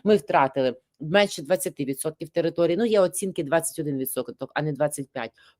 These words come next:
По-друге, це не за час, е, сталося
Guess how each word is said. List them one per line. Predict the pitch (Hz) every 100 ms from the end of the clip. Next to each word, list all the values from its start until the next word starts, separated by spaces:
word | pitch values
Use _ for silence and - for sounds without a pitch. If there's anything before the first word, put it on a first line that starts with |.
| -
По-друге, | 226 254 202 214 175 151 147 - _ _ _ _ _ -
це | 175
не | 185
за | 185 185
час, | - 196 202 - -
е, | 143 139
сталося | 127 - 143 135 - 139